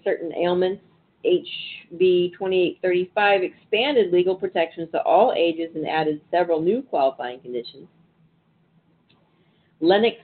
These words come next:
um, oh, conditions covered. Lennox Stout syndrome, Dravet syndrome, or other severe epilepsy not adequately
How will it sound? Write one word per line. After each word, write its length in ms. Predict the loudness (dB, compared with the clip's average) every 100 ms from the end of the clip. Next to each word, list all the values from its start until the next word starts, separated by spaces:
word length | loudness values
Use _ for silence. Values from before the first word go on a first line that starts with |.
| -4
um, 240 | -2 0 0
oh, 220 | -2 -2 _ _ _
conditions 380 | 0 0 0 -4
covered. 300 | 0 0 2
Lennox 340 | 2 2 -2 -8 _ -20 _ _ 2
Stout 340 | 4 4 -2 _
syndrome, 500 | -6 -2 0 -2 -4 -6
Dravet 380 | -4 0 0 0
syndrome, 460 | -4 -2 -2 -2 -4 0
or 340 | 2 2 2 2
other 300 | 2 2 0
severe 720 | -4 2 4 6 4 2 -2 _ _ _
epilepsy 580 | -2 2 2 2 0 -4
not 400 | 0 0 0 -2 -2
adequately 580 | 0 0 -4 -4 -4